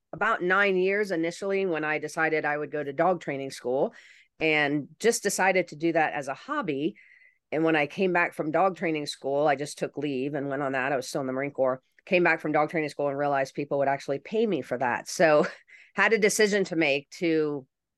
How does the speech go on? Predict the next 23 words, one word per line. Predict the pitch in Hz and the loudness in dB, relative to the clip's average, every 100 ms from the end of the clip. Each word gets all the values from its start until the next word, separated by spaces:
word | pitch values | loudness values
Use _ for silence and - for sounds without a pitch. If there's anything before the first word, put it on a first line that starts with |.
| _ _ - | _ _ -10
try | - 170 | 2 4
to | 170 | 4
run | 156 170 175 | 4 2 2
my | 170 | 0
own | 165 | -2
company | 165 185 185 185 | -4 -6 -4 -2
and | 160 | -4
become | 151 147 | -4 -6
a | |
dog | 143 160 180 | 0 2 2
trainer | - 180 175 165 | 0 -2 0 0
or | 117 131 | -2 -6
stay | - 156 | -4 -2
in | 147 | -2
the | |
Marine | 147 151 | -2 -4
Corps. | 156 160 151 | -2 0 2
And | 135 | 2
I | 131 127 | -2 -4
chose | - 160 147 | -4 -4 -4
to | - | -8
do | 139 139 | -10 -8
both. | 127 143 254 | 2 4 4